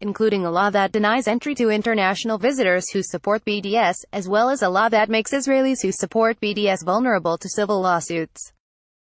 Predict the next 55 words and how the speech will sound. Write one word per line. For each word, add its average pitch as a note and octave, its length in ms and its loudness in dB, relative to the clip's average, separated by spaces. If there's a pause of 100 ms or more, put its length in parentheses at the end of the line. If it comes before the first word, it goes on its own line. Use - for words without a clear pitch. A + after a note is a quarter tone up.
(160)
The G#3 100 -4
potential G#3 480 -2
threat. A3+ 280 2
Analyzing G#3 540 0
the F#3 160 0
economic A3+ 560 0
impact G3 400 0
of F#3 160 -4
B A3+ 160 -2
D G#3+ 180 0
S G#3 160 2
to - 100 -8
date A3 240 2
is F3+ 140 -4
difficult G#3 480 0
by F3+ 120 2
its F3+ 220 -4
very A3+ 280 0
nature, A3 520 -2
though A3 200 2
reports A#3+ 500 0
earlier D4 300 2
this B3+ 200 -2
year F3+ 180 0
in F3 100 -2
the F3 100 -2
Israeli F#3+ 380 -2
media A#3+ 340 2
claimed D4 360 0
that E3 260 -2
settler G#3+ 420 0
farmers G#3 440 2
in A3+ 200 0
the F#3+ 80 -2
Jordan G3 380 2
Valley A3 300 2
region F3+ 300 -2
of F3 120 -4
the E3+ 100 -2
occupied F#3 500 0
West A3 380 0
Bank G#3+ 260 2
are E3+ 120 0
losing A3+ 340 0
N A3 140 2
I G#3 180 0
S A#3 240 -2
one G3+ 220 0
hundred A#3+ 340 0
million A3 400 2
a G3 40 -2
year G#3 260 0
due G#3+ 180 -2
to G#3+ 100 -4
boycotts. F#3+ 760 -2